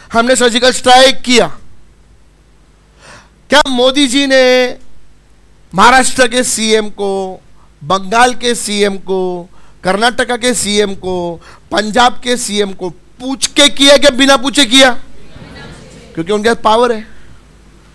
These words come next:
उनको पूछने की जरूरत, उनको पूछने की जरूरत। नागरिकता, citizenship, जब citizenship act आया तो बहुत लोगों ने उसके ऊपर बवाल उठाया, बोले, "ऐसे कैसे दे सकते हैं, ऐसे कैसे दे सकते हैं?"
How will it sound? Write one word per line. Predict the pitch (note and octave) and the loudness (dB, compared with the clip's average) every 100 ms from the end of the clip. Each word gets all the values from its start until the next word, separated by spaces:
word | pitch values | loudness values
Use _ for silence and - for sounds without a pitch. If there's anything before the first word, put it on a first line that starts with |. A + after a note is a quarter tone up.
| - - - | -20 -14 -4
उनको | G3 A3 | -2 0
पूछने | G#3 G3+ A3 | -2 -2 0
की | G#3 | 2
जरूरत, | G#3 A3 A#3+ B3+ - - - - - - - - | 4 6 6 6 2 -6 -10 -12 -18 -20 -16 -6
उनको | G3 A3 | -2 0
पूछने | G3 G3+ A3+ | -2 -2 0
की | G#3+ | 2
जरूरत। | G3 A3 B3 C4 - - - - - - - - - - - - | 2 4 6 4 2 -4 -10 -12 -16 -20 -20 -20 -20 -20 -16 -4
नागरिकता, | F#3 B3 A3+ B3 C4+ - B3 C4+ A3 - | 4 4 4 2 2 0 4 6 6 2
citizenship, | - B3 C4 C4+ C4+ C#4 C4 - - - - - - - - _ - - _ _ _ C#3+ | 2 2 4 2 2 2 0 -4 -16 -20 -20 -20 -20 -20 -20 _ -20 -20 _ _ _ 0
जब | G#3+ | 0
citizenship | G#3 G3+ G#3 A#3+ B3+ C4 - G#3 | 2 2 2 2 2 0 0 2
act | A#3 - | 4 4
आया | A3 G#3 F3 D3 - - - - - | 4 6 4 0 -8 -12 -14 -16 -8
तो | F#3 | 0
बहुत | A#3 A#3+ | 2 2
लोगों | A#3+ B3 | 0 0
ने | |
उसके | B3 A#3+ | -2 -2
ऊपर | A#3+ A#3+ | -2 2
बवाल | A3 A#3+ A#3 | 4 4 4
उठाया, | A#3 A3+ G#3 - - - - - - | 6 4 2 -6 -12 -14 -18 -20 -6
बोले, | F3 A3+ | 2 4
"ऐसे | G3+ G3 A3 | 6 4 2
कैसे | G#3+ G#3+ | 2 2
दे | G3+ | 2
सकते | G3+ G3 G3+ | 0 -2 0
हैं, | |
ऐसे | G3 G#3+ | 2 2
कैसे | G#3 G3+ | 0 2
दे | F#3+ | 0
सकते | F3 E3+ | -2 -6
हैं?" | - | -6